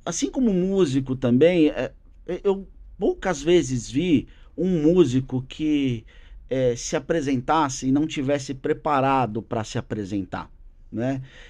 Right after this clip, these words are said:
E, e por mais que às vezes a preparação que a gente fala é,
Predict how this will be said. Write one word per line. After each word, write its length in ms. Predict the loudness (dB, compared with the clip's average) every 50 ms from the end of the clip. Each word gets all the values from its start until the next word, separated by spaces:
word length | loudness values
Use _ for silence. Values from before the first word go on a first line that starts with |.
| -20 -20 -20 -14 -12
E, 140 | -12 -10 -8
e 80 | -8 -2
por 160 | 2 2 2
mais 200 | 4 2 0 0
que 80 | -2 -2
às 100 | -4 -2
vezes 180 | -4 -2 0 0
a 80 | 0
preparação 640 | 0 -2 -2 0 2 4 4 4 2 0 0 -2 0
que 80 | 0 -2
a 40 | -2
gente 220 | -2 -4 -8 -2
fala 380 | 0 2 4 4 6 4 4 4
é, 360 | 4 4 4 4 4 2